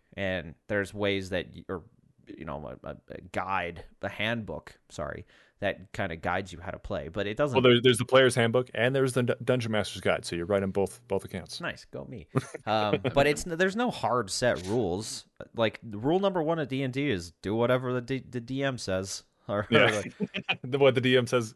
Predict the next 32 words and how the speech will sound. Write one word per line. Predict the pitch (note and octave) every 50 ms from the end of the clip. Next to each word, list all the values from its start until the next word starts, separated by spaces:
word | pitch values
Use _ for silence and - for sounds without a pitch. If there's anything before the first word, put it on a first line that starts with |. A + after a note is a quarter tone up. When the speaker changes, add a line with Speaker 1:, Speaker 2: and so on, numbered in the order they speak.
| -
Speaker 2:
goes, | A#2 A#2+ A2+ G2 F#2 F2+ F2+
but | - G2+ F#2 - - - - - - - - -
a, | - D3 D3 D#3 D#3 E3+
a | E3+
good | C#3 G#3+ A3+ F3+
D | D#3 F3 D#3+ D3+
M | D3 C#3 B2+
will, | A2 A2+ A#2 A#2+ A2+ A2 G#2+ G2+ -
uh, | - G#2+ G2 F#2+ F2 E2+ E2 D#2+ D#2 -
like, | - A2+ G#2 F2+ E2 - - -
uh, | F#2 D#2 C#2+ C2+ C2 - - - - _ _ _ _ _ _ _ _ _ _ _ _ -
like, | - A#2+ A2 G2+ F#2 -
um, | G2+ F2+ F2 E2 D#2+ D#2+ D#2 - _ _ _ _ _ _ _
what's | - G2 -
the |
word | F2+ E2+ E2+ E2
I'm | D#2+
looking | E2 E2+ - F2 E2+
for? | - E2 D#2+ D2+ - _ _ _ _ _ _ _ _ _ _ _ _ _ _ _ _ _ _ _ _ -
Will, | A#2+ B2+ C3 B2+
like, | B2 A#2+ A#2 A2 -
play | - C3+ C3+ A#2+ A2
to | - - B2+ G#2
his | G2 F#2+ F2
players, | - - F#2 E2 D#2 D2 - - - - - -
or | G2+ F#2 F2+
their | F#2 G#2 G2 -
players. | - E2+ D#2 C#2+ D2 - - - - -
Speaker 1:
Right. | A2+ G#2 G2 - - _ _ _ _ _ _ _ _ _ _ -
Speaker 2:
But, | - G#2 G#2+ G2
like, | G#2 F#2+ F2+ - -
uh, | - G2 F#2 F2+ F2 F2 F2 E2+